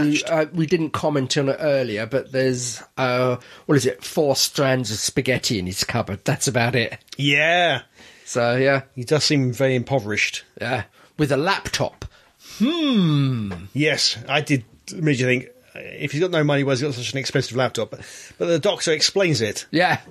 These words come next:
Speaker 2: Kind of.
Speaker 1: Yeah.
Speaker 2: I don't know why Carvanista is leaving a laptop around. But apparently he did. <laughs>
Speaker 1: Well, it's, it's, uh, booby trap.
Speaker 2: Yeah, apparently.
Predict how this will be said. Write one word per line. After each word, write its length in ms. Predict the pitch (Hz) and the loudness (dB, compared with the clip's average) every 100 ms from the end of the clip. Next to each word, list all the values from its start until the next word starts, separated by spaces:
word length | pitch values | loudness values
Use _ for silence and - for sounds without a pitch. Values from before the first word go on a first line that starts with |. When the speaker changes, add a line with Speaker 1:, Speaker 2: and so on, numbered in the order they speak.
| - | -10
Speaker 2:
Kind 300 | - 151 110 | -2 0 2
of. 280 | 117 123 - | 0 -2 -4
Speaker 1:
Yeah. 360 | 170 196 196 196 - _ _ - - - | 0 2 2 0 -12 _ _ -20 -12 -4
Speaker 2:
I 100 | 135 | 0
don't 180 | 175 | 0
know 100 | 151 | 2
why 120 | 143 147 | 2 2
Carvanista 580 | 170 147 147 165 - 123 | 2 2 2 2 2 0
is 80 | |
leaving 260 | 127 120 120 | 2 2 2
a 40 | 123 | 2
laptop 360 | 117 - 123 | 0 0 -2
around. 340 | 107 113 139 - - - - - - - | -2 0 -2 -4 -16 -20 -20 -16 -16 -6
But 160 | 165 147 | 0 0
apparently 420 | 208 151 147 139 | 2 0 2 2
he 140 | 139 139 | 2 2
did. 260 | 123 120 139 | 2 2 -2
<laughs> 840 | - - - 185 - 185 - 160 | -6 -12 -4 -2 0 -2 -2 0
Speaker 1:
Well, 280 | 147 143 135 | 2 4 2
it's, 180 | 123 127 | 2 -2
it's, 180 | 139 156 | -2 2
uh, 320 | 147 123 113 - _ _ _ _ _ - - - - | 2 0 -6 -14 _ _ _ _ _ -20 -20 -6 0
booby 300 | 160 131 131 | 0 2 0
trap. 440 | - 127 - - - - _ - | 2 2 0 -6 -8 -20 _ -2
Speaker 2:
Yeah, 280 | 147 135 | 2 2
apparently. 500 | 135 160 147 117 139 | 2 2 0 2 0